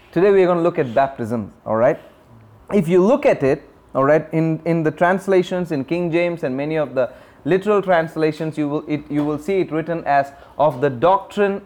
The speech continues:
of baptism." In fact, it's not "doctrine of baptisms."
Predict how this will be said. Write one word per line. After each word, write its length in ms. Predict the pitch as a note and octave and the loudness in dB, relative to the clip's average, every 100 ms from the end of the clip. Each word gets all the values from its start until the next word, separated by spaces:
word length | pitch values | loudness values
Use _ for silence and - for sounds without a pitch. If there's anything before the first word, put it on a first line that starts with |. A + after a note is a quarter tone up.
| - | 0
of 380 | D#3+ D#3+ D#3+ - | 4 4 2 -6
baptism." 640 | C3 D3 D3 - G2+ G#2 - - | 0 0 0 -6 -10 -12 -12 -8
In 140 | D#3 | -2
fact, 260 | F#3 F3+ E3 | 2 2 0
it's 180 | - | -4
not 380 | E3 G3+ - A#2 | 0 0 0 -2
"doctrine 460 | E3+ F3+ - F3+ F#3 | 0 0 0 -2 0
of 300 | - C#3 A2+ | 0 -2 0
baptisms." 600 | A2+ - G#2+ G#2 E3+ | -2 -2 -10 -10 -12